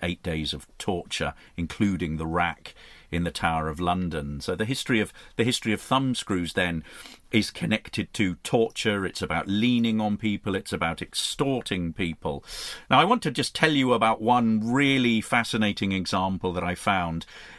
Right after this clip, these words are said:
eh, as an instrument of, of torture, the thumbscrew, in the Powerhouse Museum in Sydney, Sydney, Australia.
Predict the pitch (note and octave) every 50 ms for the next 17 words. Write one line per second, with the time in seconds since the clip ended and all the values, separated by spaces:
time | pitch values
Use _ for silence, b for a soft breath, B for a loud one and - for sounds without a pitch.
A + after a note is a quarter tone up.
0 | B B G2+ G#2 G2+ G2+ G#2 A#2 - G#2 F#2+ F2+ F#2 A2+ A2 - B2+ A#2+ - -
1 | - G2+ G2+ G2 F#2 - - G#2+ F#2 F2 - - - - - E2+ - - - -
2 | - B2+ G2+ - - - - F2+ - F#2 F2+ - - G2 G2 F#2+ - - - G2+
3 | F#2 F2+ F2+ - - A2 A2 G#2 B B B B - - - - - - - -
4 | F#3 F#3+ F3 E3 C#3+ C3+ C#3 B2+ B2 - - - C3 B2 B2 A#2+ G#2+ B2 B2 A#2
5 | A2+ G#2+ G#2 G#2 - - - A2 G#2+ G#2+ G#2+ G#2+ - - - - C3+ C3+ A#2 -
6 | G#2+ E2+ C#2+ B1 - B B B B B - - C3 G#2+ A2+ A2 G#2 G2 G2 -
7 | - - - A2 A2 A2+ G#2+ F#2+ D#2 C2 B1